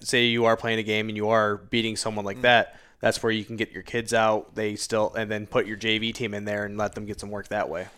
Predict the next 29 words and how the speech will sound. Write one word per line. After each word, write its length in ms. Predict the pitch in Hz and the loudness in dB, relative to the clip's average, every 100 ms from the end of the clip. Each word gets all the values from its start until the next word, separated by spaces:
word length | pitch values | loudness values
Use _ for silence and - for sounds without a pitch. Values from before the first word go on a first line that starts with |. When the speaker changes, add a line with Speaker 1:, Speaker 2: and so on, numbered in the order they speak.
| _ - | _ -8
Speaker 2:
Yeah, 380 | 117 113 107 95 | 0 4 4 4
just 460 | - 101 - - - - - - - - - _ _ - _ - | -4 -10 -12 -16 -20 -20 -18 -18 -20 -20 -20 _ _ -20 _ -8
sixty-five 680 | - 156 143 135 135 120 | -2 0 0 4 6 6
nothing 320 | 117 110 113 104 | 6 2 0 -6
is 400 | 95 82 - - | -8 -10 -14 -10
hardly 420 | - 127 110 101 | 2 2 2 -2
good, 300 | 95 110 101 | -4 -2 -2
and 220 | 92 87 82 _ _ - | -4 -10 -16 _ _ -8
usually 460 | 123 127 110 101 | -4 -4 -4 -8
kids 360 | 92 - 107 - | -8 -8 -8 -8
get 180 | 87 76 | -10 -10
hurt 260 | 95 85 | -10 -10
in 60 | 85 | -12
that 200 | 76 - | -14 -14
situation. 680 | 82 - 73 73 82 87 80 | -18 -18 -16 -14 -14 -16 -18
And 180 | 76 82 _ _ _ _ _ _ _ _ _ _ _ - | -20 -20 _ _ _ _ _ _ _ _ _ _ _ -4
we 160 | 151 | 0
get 140 | 135 120 | 4 4
it. 140 | 104 | 4
Like, 140 | 123 123 | 2 6
I'm 200 | 147 156 | 6 8
looking 280 | 165 165 147 | 6 4 0
through 220 | 156 147 | 2 4
just 260 | 143 135 147 | 2 0 0
Division 360 | 135 135 123 | 0 0 -2
Four, 320 | - 131 131 | -2 4 4
I 160 | 120 123 | 6 2
see 280 | 120 127 127 | 0 -2 -2
one 960 | 117 117 135 139 139 139 135 131 131 | -4 -6 -2 4 8 8 6 2 -10